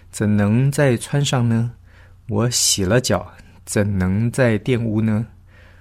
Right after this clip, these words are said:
我的良人从门口里伸进手来，我便因他动了心。我起来要给我良人开门，我的两手滴下没药，我的指头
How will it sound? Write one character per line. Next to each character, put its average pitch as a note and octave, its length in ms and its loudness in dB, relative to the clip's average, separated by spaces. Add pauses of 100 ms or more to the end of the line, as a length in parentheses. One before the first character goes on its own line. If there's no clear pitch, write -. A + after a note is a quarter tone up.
(160)
我 A2+ 100 -4
的 A#2+ 140 2
良 A#2+ 260 2
人 B2 440 0
从 B2+ 320 -2
门 B2 180 2
口 C3+ 320 -2
里 F2+ 300 -2
伸 C3+ 280 -2
进 A2 260 -2
手 E2 280 -4
来， D#2+ 260 -4 (520)
我 G#2 100 -4
便 B2 240 0 (100)
因 C3+ 140 -2
他 B2 320 -2
动 A#2+ 220 -2
了 F#2+ 100 -2
心。 B2+ 340 -2 (840)
我 C3+ 100 0
起 - 220 0
来 G2 300 2
要 A2+ 260 0
给 A2+ 160 -4
我 F#2+ 260 -2
良 E2+ 240 -2
人 G2 280 -2
开 C3+ 240 0
门， G2 340 0 (540)
我 A2 120 0
的 A#2+ 140 0
两 A2+ 260 0
手 F#2+ 320 -2 (300)
滴 B2 100 0
下 A2 320 0
没 G2+ 260 0
药， F2+ 260 -2 (640)
我 A#2+ 100 -8
的 A#2+ 140 0
指 G#2 180 -4
头 G2 400 -2